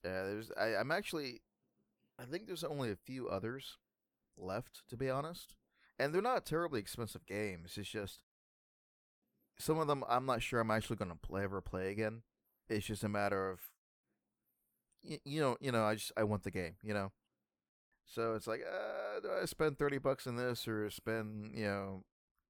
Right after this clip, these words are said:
ten bucks on these other two games I do wanna play right now, you know? So, yeah. Anyway, so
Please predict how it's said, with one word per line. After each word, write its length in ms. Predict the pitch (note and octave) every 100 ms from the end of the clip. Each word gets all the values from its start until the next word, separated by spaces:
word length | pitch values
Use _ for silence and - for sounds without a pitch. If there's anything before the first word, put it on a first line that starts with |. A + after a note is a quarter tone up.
| _ _
ten 180 | C3+ A2
bucks 300 | G#2 G#2 -
on 320 | G2 F#2+ F#2 - _ _ _ A#2
these 120 | G#2
other 160 | G2+ G2+
two 180 | -
games 300 | G#2+ F#2+ F#2+
I 40 | F#2
do 200 | - G2+
wanna 220 | F#2 F2
play 200 | - F2
right 180 | F2 D#2+
now, 160 | E2+ -
you 80 | A#2
know? 260 | A2+ G#2+ F2+
So, 320 | A2+ G#2 F#2 - -
yeah. 120 | - A#1+ _ _ _ _ _ _ _ _ _ _
Anyway, 260 | C#3 C3 A#2
so 300 | A#2 B2 A#2